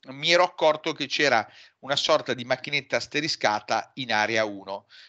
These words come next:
La macchinetta asteriscata è quella che praticamente non blocca come un asterisco la possibilità di comprare la lettera dietro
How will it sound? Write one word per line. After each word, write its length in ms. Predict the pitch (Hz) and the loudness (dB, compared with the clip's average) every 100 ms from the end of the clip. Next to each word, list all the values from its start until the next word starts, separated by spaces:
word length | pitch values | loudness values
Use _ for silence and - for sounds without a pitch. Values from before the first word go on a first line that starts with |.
| - | -6
La 140 | 139 | 0
macchinetta 380 | 185 220 226 185 | 0 0 -2 -2
asteriscata 680 | - 151 143 - 104 - 123 | -2 -2 -2 2 0 2 -6
è 60 | |
quella 380 | - 147 117 113 | -2 -2 0 -2
che 200 | - 127 | -2 -6
praticamente 1080 | - 131 160 156 160 127 117 117 151 156 _ - - _ _ 135 | -4 -6 -6 -2 -2 -2 -10 -2 -2 -2 _ -20 -20 _ _ -10
non 280 | 175 208 | -6 -4
blocca 460 | 151 214 165 - 123 | 2 6 6 4 -6
come 180 | 123 123 | -6 -8
un 60 | |
asterisco 680 | 120 - 127 135 - - 123 | -10 -4 -2 -2 -4 -2 0
la 140 | 117 | 0
possibilità 560 | - 120 - 117 117 131 | -2 -10 -6 -4 0 0
di 100 | 120 | -2
comprare 540 | 120 110 - 123 123 | -12 -14 -2 2 2
la 160 | 110 107 | 2 0
lettera 480 | 131 123 - 117 110 | 0 -2 -4 -2 -2
dietro 760 | 117 123 170 139 - 107 92 | -4 0 4 4 0 -12 -12